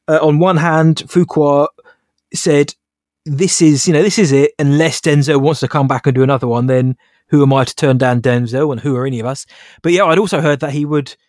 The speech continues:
be interested in a prequel with the de-age tech, which is a big no-no 'cause you cannot,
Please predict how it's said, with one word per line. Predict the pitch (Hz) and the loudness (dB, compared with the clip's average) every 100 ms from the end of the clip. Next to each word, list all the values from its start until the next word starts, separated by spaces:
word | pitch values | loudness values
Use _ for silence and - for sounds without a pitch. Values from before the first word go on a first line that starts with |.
| _ | _
be | - 151 | -2 -2
interested | 180 165 147 143 | 0 -4 -4 0
in | 143 135 | 2 0
a | |
prequel | - 196 202 139 127 | 0 -2 0 0 0
with | 156 180 | 2 0
the | - | 0
de-age | 175 156 143 131 - | 0 2 4 2 0
tech, | - 123 - _ | -2 -2 -4 _
which | 151 - | -4 -2
is | 131 | -4
a | 120 - | -4 0
big | 151 139 | 0 2
no-no | 123 120 117 | 2 2 2
'cause | 120 120 | 0 -4
you | |
cannot, | 123 156 135 131 | -4 -2 0 -2